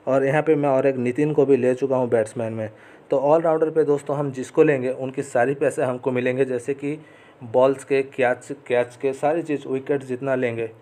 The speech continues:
तो उसी हिसाब से यहाँ पे हमको लेना है।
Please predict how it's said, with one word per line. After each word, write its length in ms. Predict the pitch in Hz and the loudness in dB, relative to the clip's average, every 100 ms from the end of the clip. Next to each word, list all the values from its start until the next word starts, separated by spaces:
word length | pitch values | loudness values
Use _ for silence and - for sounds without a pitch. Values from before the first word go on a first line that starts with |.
| - - - | -20 -20 -6
तो 100 | 151 | -2
उसी 220 | 151 151 | 0 0
हिसाब 280 | 175 - 156 | -2 2 0
से 160 | 156 160 | 2 0
यहाँ 180 | 135 131 | 0 -2
पे 140 | 139 | -2
हमको 280 | 131 127 151 | -4 0 0
लेना 340 | 131 113 113 | 2 0 0
है। 220 | 104 98 | -4 -6